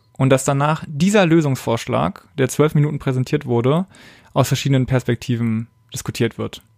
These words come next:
Weil dann hast du den Vorteil, die Leute nehmen auf jeden Fall mit, dass es diesen konkreten Lösungsvorschlag gibt, haben zwölf Minuten Zeit, immerhin das zu verstehen, worum es geht. Und danach sind dann die gezwungen,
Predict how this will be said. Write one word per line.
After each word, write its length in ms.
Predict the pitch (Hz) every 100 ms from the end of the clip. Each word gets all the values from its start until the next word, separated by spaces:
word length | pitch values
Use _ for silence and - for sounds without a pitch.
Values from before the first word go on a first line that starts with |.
| _ _ -
Weil 80 | 123
dann 100 | 151
hast 100 | 170
du 40 |
den 80 | 156
Vorteil, 500 | - 170 - 139 143
die 100 | 131
Leute 300 | 127 170 160
nehmen 220 | 147 151
auf 140 | 131 -
jeden 180 | 156 175
Fall 400 | - 127 165 190
mit, 400 | 147 208 - 131
dass 120 | 131
es 120 | 135
diesen 240 | 135 135
konkreten 340 | - 127 139 139
Lösungsvorschlag 680 | 127 127 127 117 - 117 127
gibt, 260 | 208 - - - _
haben 140 | 135 123
zwölf 240 | - 135
Minuten 240 | 139 139 -
Zeit, 280 | 135 143 131
immerhin 500 | 131 123 127 123 131
das 160 | - -
zu 60 | -
verstehen, 440 | 123 - 143 175
worum 160 | 143 123
es 120 | -
geht. 320 | 139 190 - - - - - _
Und 160 | 139 127
danach 480 | 123 139 202 208 - _ _ _ _
sind 200 | - 147
dann 160 | 139 131
die 140 | 175
gezwungen, 920 | 180 - - 147 170 180 - -